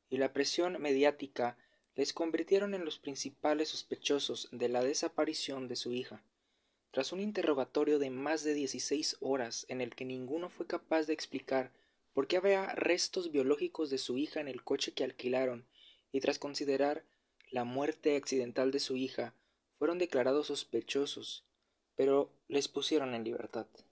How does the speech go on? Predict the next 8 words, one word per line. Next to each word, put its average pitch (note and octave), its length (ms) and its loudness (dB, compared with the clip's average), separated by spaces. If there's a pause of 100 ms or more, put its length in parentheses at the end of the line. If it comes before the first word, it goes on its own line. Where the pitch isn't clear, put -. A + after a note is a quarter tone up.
(880)
El C#3 120 0
nueve F#3+ 200 4
de E3+ 100 6
julio, D#3 580 2
solo F#3 360 0
tres F3 380 0
días E3 220 2
después, C3 580 -6